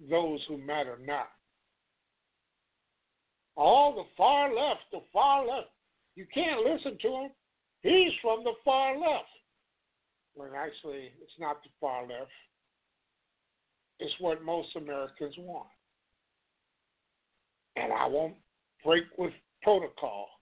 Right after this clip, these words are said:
I'm gonna play it again, as I've promised you that I will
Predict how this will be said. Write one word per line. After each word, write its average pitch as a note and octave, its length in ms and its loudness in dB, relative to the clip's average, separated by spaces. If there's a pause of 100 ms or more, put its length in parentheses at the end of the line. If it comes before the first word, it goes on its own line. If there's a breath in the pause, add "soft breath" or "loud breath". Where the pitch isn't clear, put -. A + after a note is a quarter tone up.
(580)
I'm C#3 120 -20
gonna C3 140 -12 (160)
play D#3+ 120 -2
it D3+ 160 -2 (120)
again, D3+ 320 -8 (840)
as B2 140 -12
I've C3+ 220 -4
promised E3 400 4 (100)
you B2 60 -14 (100)
that A#2 100 -8
I C3 180 2
will D3 340 -2